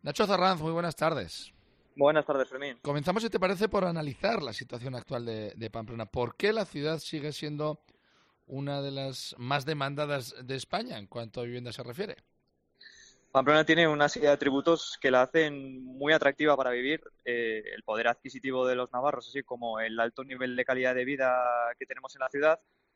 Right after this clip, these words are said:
Speaker 2: han generado una demanda constante de vivienda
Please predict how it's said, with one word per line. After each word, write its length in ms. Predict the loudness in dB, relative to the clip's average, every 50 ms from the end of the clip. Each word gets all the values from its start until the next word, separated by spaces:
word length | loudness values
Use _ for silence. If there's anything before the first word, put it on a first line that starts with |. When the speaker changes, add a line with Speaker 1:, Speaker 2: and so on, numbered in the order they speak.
| _ -2
Speaker 2:
han 120 | 0 0 0
generado 300 | 2 2 4 6 6 4
una 140 | 4 2 0
demanda 320 | 0 0 0 0 0 0
constante 680 | 0 -4 -8 -8 -8 -10 -4 -4 -4 -4 -4 -4 -2
de 100 | -2 0
vivienda 520 | -2 -2 -2 -2 -2 -2 -2 -4 -6 -6